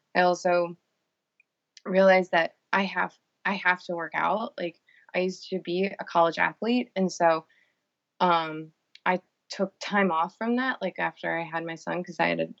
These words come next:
kind of a difficult, like, physical recovery. And even though I was very active before I had him,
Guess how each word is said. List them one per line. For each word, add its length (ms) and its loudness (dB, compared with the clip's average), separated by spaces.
kind 140 8
of 60 8
a 60 10
difficult, 440 -2
like, 160 -2
physical 320 -4
recovery. 640 -2
And 280 -2
even 140 -2
though 80 0
I 40 0
was 120 -6
very 320 2
active 340 -4
before 340 -4
I 80 -4
had 240 -4
him, 280 -4